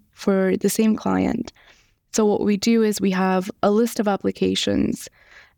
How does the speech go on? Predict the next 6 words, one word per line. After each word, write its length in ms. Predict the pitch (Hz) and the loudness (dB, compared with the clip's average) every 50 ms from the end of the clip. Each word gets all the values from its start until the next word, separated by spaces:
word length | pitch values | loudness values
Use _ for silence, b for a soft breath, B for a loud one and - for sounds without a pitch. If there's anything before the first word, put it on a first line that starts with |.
| _ | _
that 180 | - 208 190 185 | 0 0 0 2
they're 380 | 208 202 196 196 196 196 190 - _ _ _ _ _ _ _ _ _ _ _ _ _ _ _ _ | 0 0 2 0 0 0 -2 -4 _ _ _ _ _ _ _ _ _ _ _ _ _ _ _ _
potentially 500 | - 220 - 220 214 226 - - 196 202 - | 0 2 2 4 2 2 2 2 0 0 0
interested 500 | - - 202 - - 190 - - 196 185 | 2 2 0 0 0 -2 -2 0 0 2
in 100 | 190 185 | 2 0
opposing. 720 | 180 - - 190 180 180 185 185 - 196 - - - 208 | 0 0 0 0 0 0 0 0 0 0 2 2 0 -2